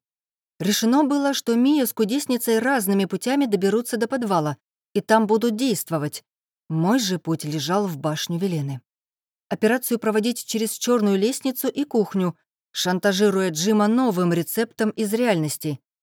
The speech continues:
смузи. Но все сразу пошло не так. Некая графиня Дакширская не отозвалась на представление на лестнице.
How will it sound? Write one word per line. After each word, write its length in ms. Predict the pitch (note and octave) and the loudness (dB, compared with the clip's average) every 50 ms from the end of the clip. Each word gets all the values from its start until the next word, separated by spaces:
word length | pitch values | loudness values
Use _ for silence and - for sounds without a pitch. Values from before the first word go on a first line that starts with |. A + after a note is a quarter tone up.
| _ _ | _ _
смузи. 640 | - - - - C#4 D4+ D4 G#3 C3 C3 D3+ C#3 C3 _ _ _ _ _ _ _ _ _ _ _ _ - | -12 -6 0 2 4 4 4 2 2 0 -4 -6 -6 _ _ _ _ _ _ _ _ _ _ _ _ -4
Но 220 | E3 F3+ F#3+ G3 - | -2 0 0 0 -2
все 320 | - - - - C4+ C4 | -2 -6 -4 -4 -2 -2
сразу 500 | B3+ - - G3+ A#3 A#3 F#3+ C3+ D3+ D#3+ | -2 -2 -2 -2 0 0 -2 -2 -4 -6
пошло 460 | - - D#3+ - - - D#3 E3 F3+ | -4 -4 -4 -4 -4 -4 -4 -2 -2
не 180 | F3 E3+ E3 E3 | -2 -2 -2 -4
так. 460 | _ - - - C#3+ - - - _ _ _ _ _ _ _ _ _ _ _ _ - | _ -6 -8 -8 -8 -8 -14 -20 _ _ _ _ _ _ _ _ _ _ _ _ -2
Некая 380 | E3 F#3 G3+ G#3 - G3+ G3 F#3 | 0 2 2 2 2 0 0 0
графиня 440 | F#3 G3 G3 - - G#3+ G3+ F#3+ | 0 -2 -2 -2 0 0 0 0
Дакширская 720 | E3 E3+ F3 - - - A3+ A3+ - - - F#3+ F3+ F3 F3 | 0 0 -2 -2 -2 -2 -2 -2 -2 -4 -4 -2 0 0 0
не 140 | F#3 G3 G#3 | 0 0 0
отозвалась 640 | G#3 - G#3+ F#3+ G#3 G3+ A3+ B3 C4 A#3 G3 - | 0 -2 -2 -2 -2 -2 -2 0 0 -2 -2 -2
на 100 | - E3 | -4 -4
представление 680 | - - F3 - - - F3 D3+ E3 F#3 G3+ G3+ G3+ G#3 | -4 -4 -4 -4 -4 -4 -4 -2 -2 0 0 0 0 0
на 100 | A3 A3+ | 0 0
лестнице. 680 | A#3 G#3+ D#3+ - - D#3 D3+ - - - D#3 D3 C3+ | -2 -2 -4 -4 -6 -6 -6 -6 -6 -6 -6 -6 -8